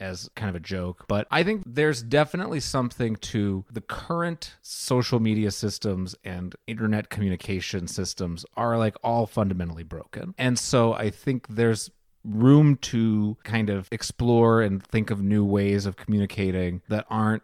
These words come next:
like, the two ways right now are basically completely private communication and completely public communication. And I think that there's a middle ground where,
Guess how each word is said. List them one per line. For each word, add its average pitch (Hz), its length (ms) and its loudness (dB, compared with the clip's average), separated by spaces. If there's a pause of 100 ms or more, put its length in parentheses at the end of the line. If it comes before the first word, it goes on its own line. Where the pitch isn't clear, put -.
(120)
like, 101 300 0
the 107 80 0
two - 240 0
ways 135 300 4
right 113 180 0
now 98 300 0
are 87 240 -2
basically 90 460 -6
completely 104 500 -4
private 95 460 -2
communication 92 640 -6
and 90 140 -8
completely 87 360 -10
public 85 380 -8
communication. 80 760 -10
And 92 380 -2
I 104 100 -6
think 104 300 -4
that 92 320 0
there's 107 440 0
a 104 60 2
middle 110 360 4
ground 95 460 2
where, 87 480 -4